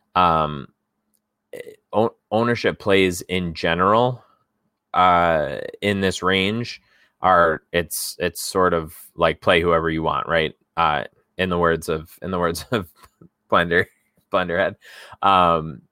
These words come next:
you're, you're sort of in the same range here, right? You're in the forty percent-ish, uh, for ceiling rate when you're just looking at different ownership ranges. So that's whatever. Um,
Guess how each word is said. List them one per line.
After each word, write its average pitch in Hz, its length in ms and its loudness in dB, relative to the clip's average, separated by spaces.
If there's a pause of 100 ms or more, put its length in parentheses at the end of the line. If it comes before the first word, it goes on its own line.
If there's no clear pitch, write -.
(580)
you're, 107 600 2
you're 110 220 2
sort 120 240 2
of 101 80 2
in 98 200 -2
the 90 80 -2
same 87 300 -4
range 80 280 -6
here, 71 160 -6
right? 87 200 2
You're 98 160 0
in 101 100 -2
the 98 100 -2
forty 101 340 2
percent-ish, - 1600 -2 (480)
uh, 87 300 4
for 92 200 -2
ceiling 90 380 -4
rate 82 280 -4 (380)
when 87 560 0 (460)
you're 98 260 2
just 85 420 -2
looking 90 380 0
at 82 140 -4
different 85 280 -4
ownership 80 400 -8
ranges. 62 320 -10
So 95 160 -4
that's 92 280 -2
whatever. 71 380 -4 (420)
Um, 80 600 2